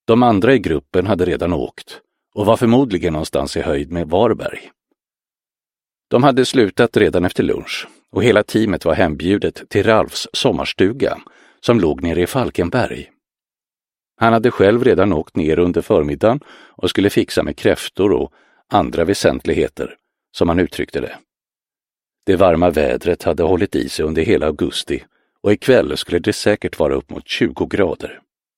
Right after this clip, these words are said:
Soraya och Tom hade inte hunnit in till kontoret och lämnat sin utrustning eftersom de blivit avlösta sent i den lokal de använde för att hålla uppsikt över objektets lägenhet.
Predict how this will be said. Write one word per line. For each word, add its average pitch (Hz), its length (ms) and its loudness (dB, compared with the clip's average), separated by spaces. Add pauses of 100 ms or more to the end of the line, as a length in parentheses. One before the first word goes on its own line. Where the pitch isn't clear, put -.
(1400)
Soraya 117 460 4
och 131 120 0
Tom 90 300 2
hade 110 200 2
inte 80 200 0
hunnit 92 280 -2
in 67 140 -4
till - 120 -10
kontoret 73 540 -8
och 82 80 -2
lämnat 82 360 -2
sin 78 180 -2
utrustning 80 720 -8 (480)
eftersom 101 460 0
de 90 140 2
blivit 80 280 -2
avlösta 80 500 2
sent - 480 -6
i - 60 -8
den 69 260 -6 (180)
lokal 85 400 0
de 78 160 -4
använde 71 440 -4
för 71 120 -8
att 67 100 -8
hålla 78 240 -4
uppsikt - 560 -6
över 71 180 -4
objektets - 680 -4
lägenhet. 87 680 -6